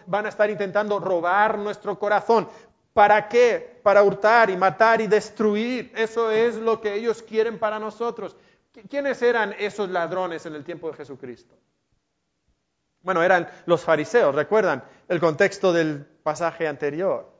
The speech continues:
¿Qué habían hecho los fariseos? Habían tomado a un hombre que había sufrido las vicisitudes de la vida, un hombre que había sido maltratado, un hombre que seguramente había sido pobre, un hombre que no había podido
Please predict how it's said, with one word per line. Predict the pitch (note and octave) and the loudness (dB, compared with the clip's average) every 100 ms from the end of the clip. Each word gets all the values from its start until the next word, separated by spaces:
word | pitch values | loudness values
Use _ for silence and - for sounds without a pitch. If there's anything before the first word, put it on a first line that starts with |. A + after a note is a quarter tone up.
| _ _ _ | _ _ _
¿Qué | G#3+ | 2
habían | G3+ G#3+ G3+ | 4 4 0
hecho | G3+ G3+ | -2 -2
los | F#3 E3+ | -4 -4
fariseos? | - D3+ D3+ - C#3 - _ _ _ _ _ _ _ _ _ | -6 -6 -10 -14 -14 -14 _ _ _ _ _ _ _ _ _
Habían | - E3 G3+ | -4 0 0
tomado | G3+ F#3+ G3 F#3+ | 0 2 2 2
a | E3+ F3 | 2 -2
un | F3+ | -4
hombre | F3+ F3+ D#3+ D3+ | -6 -4 -4 -4
que | D#3 | -4
había | D3+ F#3 G#3 G3+ - _ | -2 -2 0 -2 -8 _
sufrido | - F3+ - F#3 F#3+ E3 | -10 -8 -8 -8 -4 -2
las | E3 D3 | -4 -4
vicisitudes | E3 E3+ D3+ C3+ G#3 A3 G#3+ | -10 -12 -14 -12 -6 2 2
de | F#3 | 2
la | F#3 F3 | -2 -2
vida, | E3+ F3 D#3 C#3 - _ - | -4 -8 -8 -10 -16 _ -8
un | G#3+ | -4
hombre | A3 A3 G#3 | -4 -4 -6
que | G3+ F#3 | -4 -4
había | F3+ G#3+ | 0 -2
sido | G3+ G#3+ G3 | -4 -2 0
maltratado, | F#3 E3+ E3+ E3 - F#3 E3 | 0 -2 -2 0 2 2 2
un | F#3 | 0
hombre | G#3+ G#3+ | -2 -2
que | G3+ | -2
seguramente | G3 G3 G#3 G3+ G3+ G3 | 0 0 0 0 0 0
había | F#3+ G3 | 0 -2
sido | - F3 - | -2 -6 0
pobre, | G3+ G3 D#3+ | 4 4 2
un | E3+ | 0
hombre | G#3 G#3+ G#3+ | 0 0 0
que | F#3+ | 0
no | F#3+ | 0
había | G#3 G#3+ G3+ | 0 2 2
podido | F3+ F3+ G#3 F3+ | 0 0 0 -2